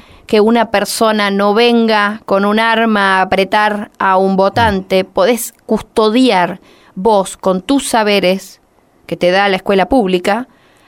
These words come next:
em, podés custodiar el sistema electoral. Para mo-, para cambiar el resultado de una elección hay que hacer una serie de operaciones tan, tan grande, tenés que tener tal capacidad de manipular tantas mesas,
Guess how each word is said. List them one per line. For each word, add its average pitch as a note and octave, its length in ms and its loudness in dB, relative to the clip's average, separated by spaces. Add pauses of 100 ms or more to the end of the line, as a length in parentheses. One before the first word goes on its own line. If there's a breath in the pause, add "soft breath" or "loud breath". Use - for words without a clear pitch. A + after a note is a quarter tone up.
(200 soft breath)
em, F3 960 0 (1200)
podés G3 220 0
custodiar G3+ 840 0 (300 soft breath)
el - 120 -4
sistema G3 340 -4
electoral. F3 580 0
Para F#3+ 260 -2
mo-, G3 420 0
para G3 240 -2
cambiar G#3+ 500 0
el B3+ 80 -2
resultado F#3 460 -2
de F3+ 60 0
una F3+ 120 0
elección F3 600 -2 (680 soft breath)
hay A3 100 0
que A#3+ 120 0
hacer A#3+ 300 0
una A3 180 0
serie A3+ 340 0
de G3 100 2
operaciones F#3+ 1080 -2 (460 soft breath)
tan, C#4+ 280 2
tan B3 260 -2
grande, G3+ 440 0
tenés G3+ 200 -2
que A3 80 -2
tener G#3+ 280 -2
tal C#4 260 -2
capacidad A#3 720 -2
de B3 80 2
manipular G#3 520 -2
tantas A#3+ 480 -4
mesas, F#3+ 640 -4